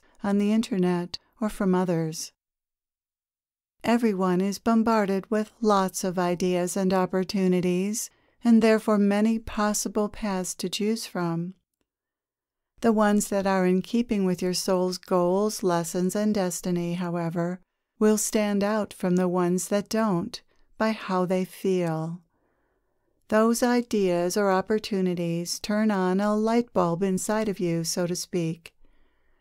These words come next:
Something sparks your excitement and piques your interest, and you feel this quite tangibly.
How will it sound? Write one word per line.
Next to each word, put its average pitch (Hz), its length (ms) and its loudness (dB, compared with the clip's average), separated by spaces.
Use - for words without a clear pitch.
Something 226 580 2
sparks 202 560 0
your 196 160 4
excitement 196 840 -2
and 185 200 4
piques - 460 -2
your 170 140 0
interest, 170 720 -4
and 208 180 2
you 196 180 2
feel 233 320 -2
this 175 220 -2
quite 220 540 -2
tangibly. 175 1040 -2